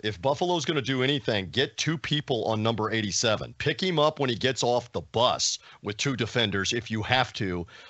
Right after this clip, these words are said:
uh, in this game after a four-touchdown Monday night win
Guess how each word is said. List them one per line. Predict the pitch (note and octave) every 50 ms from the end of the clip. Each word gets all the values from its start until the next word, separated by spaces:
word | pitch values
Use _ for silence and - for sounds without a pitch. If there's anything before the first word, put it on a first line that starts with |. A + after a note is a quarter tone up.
| - -
uh, | G2 A2+ A2
in | A#2+ A#2+ A#2
this | A#2 A2+ G#2 -
game | - B2+ B2+ B2 A2+ G#2+ G#2 G2 - - - - -
after | A2+ A2+ - G#2+ G#2
a | F#2+
four-touchdown | - - C#3 C#3 C#3 - - D3 B2+ - - - B2 A#2+ A#2+ A2+
Monday | A2+ A#2+ A#2+ A#2+ A#2+
night | A2+ A2+ A2+ A2+ G2+
win | G#2 A2 A#2+ A#2 A2+ G#2+